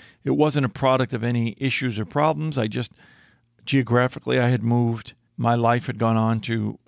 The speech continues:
a different journey. And because of the joy and enthusiasm that I had been seated with by Doctor Clark and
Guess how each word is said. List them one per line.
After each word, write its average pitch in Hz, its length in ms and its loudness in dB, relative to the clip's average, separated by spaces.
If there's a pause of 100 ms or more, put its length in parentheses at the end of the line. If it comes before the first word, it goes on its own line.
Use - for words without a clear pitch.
(120)
a 113 80 -4
different 110 340 -4
journey. 113 460 -2 (280)
And 127 280 2
because 139 500 0
of 123 140 2
the 123 420 0 (260)
joy 143 420 2
and 123 220 0
enthusiasm 110 1040 -2 (220)
that 123 160 2
I 120 160 4
had 113 380 0 (340)
been 127 460 0 (280)
seated 165 540 0
with 107 340 0
by 117 160 2
Doctor 113 380 -2
Clark 117 420 0
and 107 280 -2